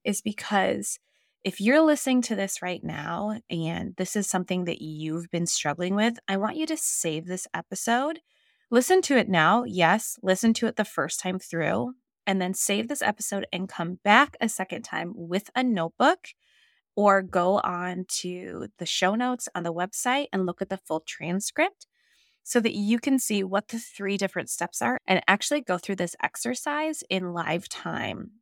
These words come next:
with what we're talking about. Because it's not one of these, like, mushy gushy, "What are your feelings about pricing?" sort of exercises. It is something where I'm actually saying, "Do this research,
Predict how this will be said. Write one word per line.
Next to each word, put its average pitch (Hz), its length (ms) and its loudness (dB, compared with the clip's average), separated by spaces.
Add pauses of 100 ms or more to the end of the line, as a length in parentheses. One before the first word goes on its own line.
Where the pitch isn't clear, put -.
(240)
with 156 280 0
what 170 280 0
we're 127 100 -2
talking - 420 -8
about. - 520 -8
Because 233 720 4 (1040)
it's 320 180 4
not 254 460 8
one 294 160 6
of 269 80 4
these, 247 340 2
like, 196 420 4 (380)
mushy 240 480 6
gushy, 220 720 4
"What 202 240 8
are 214 100 6
your 220 180 0
feelings 196 600 0
about 175 260 0
pricing?" 202 720 0
sort 180 240 -4
of 170 100 -6
exercises. 185 880 -4
It 226 120 -4
is 339 120 0
something 277 380 -2
where 214 120 6
I'm 185 80 2 (100)
actually 202 360 -2
saying, 185 440 -2 (640)
"Do 208 200 2
this 311 260 2
research, 226 720 2